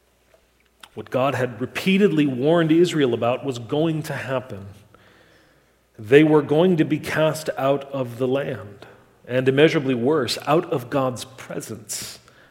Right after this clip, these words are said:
again. Just as he had warned hundreds of years before, God executes this judgment using a foreign nation, the,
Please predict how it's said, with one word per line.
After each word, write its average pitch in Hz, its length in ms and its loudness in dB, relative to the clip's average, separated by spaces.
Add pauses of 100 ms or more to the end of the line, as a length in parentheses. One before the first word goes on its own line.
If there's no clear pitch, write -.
(120)
again. 101 540 -8 (1600)
Just 151 220 -2
as 139 120 -6
he 165 80 4
had 143 80 4
warned 135 240 4
hundreds 175 400 4
of 143 100 -4
years 160 220 4
before, 147 420 0
God 139 400 2 (640)
executes 180 640 2
this 151 200 0
judgment 143 580 0
using 160 360 -4
a 143 40 -4
foreign 135 440 -2
nation, 110 520 -8
the, 104 200 -6